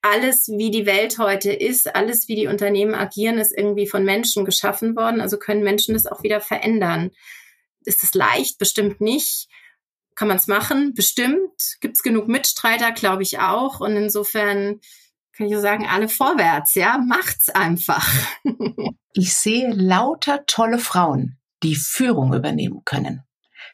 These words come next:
Speaker 2: Das sagt meine heutige Gästin. Sie studierte Politikwissenschaft, Volkswirtschaftslehre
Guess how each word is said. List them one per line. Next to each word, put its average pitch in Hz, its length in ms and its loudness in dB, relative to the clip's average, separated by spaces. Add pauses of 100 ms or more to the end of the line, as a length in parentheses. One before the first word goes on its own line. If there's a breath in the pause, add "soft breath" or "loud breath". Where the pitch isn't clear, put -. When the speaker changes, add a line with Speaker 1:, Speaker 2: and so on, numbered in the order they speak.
Speaker 2:
Das - 220 2
sagt 330 260 0
meine 277 240 4
heutige 185 360 2
Gästin. - 540 -2 (520 loud breath)
Sie 247 280 2
studierte - 640 0
Politikwissenschaft, - 1300 0
Volkswirtschaftslehre - 1160 0